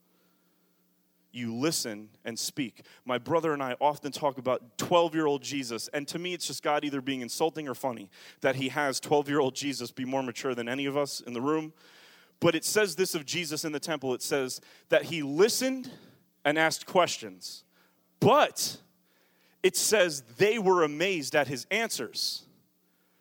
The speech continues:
There's something about listening and asking questions that make other people want to hear what you have to say. If you're willing to listen and ask,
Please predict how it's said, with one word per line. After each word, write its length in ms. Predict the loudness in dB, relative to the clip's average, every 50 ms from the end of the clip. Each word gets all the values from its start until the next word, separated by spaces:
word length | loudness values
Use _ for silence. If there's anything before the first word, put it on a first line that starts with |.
| _ _ _ -20 -6 _
There's 200 | 4 6 6 6
something 460 | 4 4 2 2 0 0 0 0 0
about 280 | 2 2 4 4 2 2
listening 580 | 0 -2 2 4 4 4 2 0 -2 -2 -2 0
and 100 | 0 0
asking 300 | 0 0 -2 -6 -8 -4
questions 440 | 0 0 0 0 0 -4 -6 -4
that 140 | -4 -2 -2
make 200 | -2 -4 -2 -2
other 180 | -2 -2 -2 -6
people 340 | -6 -8 -6 -4 -4 -2 0
want 240 | 0 -2 -2 -4
to 80 | -8 -10
hear 160 | -8 -6 -6
what 80 | -6 -6
you 120 | -4 -4
have 120 | -4 -4 -6
to 80 | -10 -12
say. 160 | -12 -12 -14 -16 _ _ _ _ _ _ _ _ _ _ _ _ _ _ _ _ _ _ _ _ _ _ _ _ _ _ _ _ _ _ _ _ _ _ _ _ _ _ _ _ _ _ _ _ _ _ _ _ _ _ _ _ _ -20 _ _ _ _ _ _
If 160 | -8 -6 -4 -4
you're 120 | -4 -2
willing 400 | -2 -2 0 0 0 -2 -4 -6
to 140 | -8 -8 -8
listen 520 | -6 -4 -4 -4 -4 -4 -6 -8 -8 -8 -10
and 160 | -10 -8 -6
ask, 420 | -6 -8 -8 -8 -12 -14 -14 -16